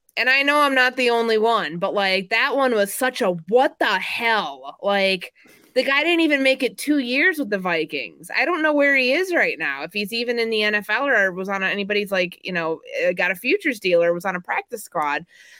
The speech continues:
That was one that I was like, "Oh," looking back. Like, I remember writing my Drew Samia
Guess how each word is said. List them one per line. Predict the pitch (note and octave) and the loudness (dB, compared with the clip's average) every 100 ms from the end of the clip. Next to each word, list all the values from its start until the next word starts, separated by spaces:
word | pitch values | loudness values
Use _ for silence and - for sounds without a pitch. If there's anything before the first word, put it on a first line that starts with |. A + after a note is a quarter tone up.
| _ | _
That | A3 C#4+ E4 | 0 2 2
was | G4 C4+ | 0 2
one | B3+ A#3 | 2 4
that | A#3 | 2
I | G#3 | 4
was | G3+ G3 | 2 2
like, | F3+ E3 - | -2 -2 -2
"Oh," | G3 G#3+ F3 - - _ _ _ | 2 2 2 -4 -14 _ _ _
looking | G#3+ A3 A#3 | -4 0 -2
back. | F#3+ F#3 E3+ E3 | 0 0 -2 -4
Like, | E3 - _ _ | -8 -10 _ _
I | G3+ | -2
remember | A3 A3+ | 2 4
writing | G#3 A3 G#3+ | 4 2 0
my | F#3 | -2
Drew | F#3 G#3+ G#3+ | 0 -2 -2
Samia | - G3 F#3+ F#3+ F3 E3 D#3+ | -2 -2 0 0 0 -2 -6